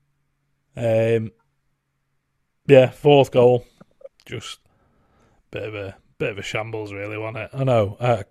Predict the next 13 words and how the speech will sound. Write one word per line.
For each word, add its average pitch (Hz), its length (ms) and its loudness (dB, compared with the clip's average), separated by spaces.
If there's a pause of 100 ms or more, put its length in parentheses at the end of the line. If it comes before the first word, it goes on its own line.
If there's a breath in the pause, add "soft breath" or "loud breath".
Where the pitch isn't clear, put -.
(160)
I 131 120 4
understand 110 760 -2 (680)
why - 200 -10
it - 140 -6
happened. 107 640 -4
You, 98 340 -6 (140)
you're 113 200 -6
trying 113 160 -2
to 104 100 -2
get 101 180 -2
the 101 240 -4
equaliser 98 540 -12
to, 98 280 -4